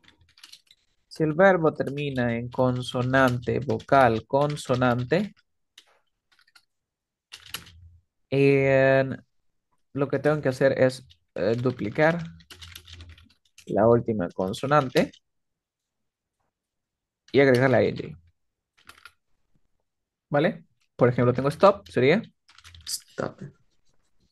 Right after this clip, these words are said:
Speaker 1: stopping. Pero mi pregunta es: ¿qué pasa si tengo open? Sería opening.
Speaker 2: Opening.
Speaker 1: Y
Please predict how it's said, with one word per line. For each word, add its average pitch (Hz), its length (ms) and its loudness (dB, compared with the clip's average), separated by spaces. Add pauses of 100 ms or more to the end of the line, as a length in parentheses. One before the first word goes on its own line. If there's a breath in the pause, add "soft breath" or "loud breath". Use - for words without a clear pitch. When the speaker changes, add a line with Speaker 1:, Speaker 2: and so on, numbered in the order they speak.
(120)
Speaker 1:
stopping. - 500 -6
Pero 120 160 -8
mi 120 80 -4
pregunta 123 340 -2
es: 123 80 -2
¿qué 143 120 -6
pasa 160 240 -2
si 147 60 -6
tengo 139 280 -2
open? 117 340 0 (2000)
Sería 120 400 -4 (1600)
opening. 135 400 -6 (140)
Speaker 2:
Opening. - 340 -14 (2750)
Speaker 1:
Y 131 680 0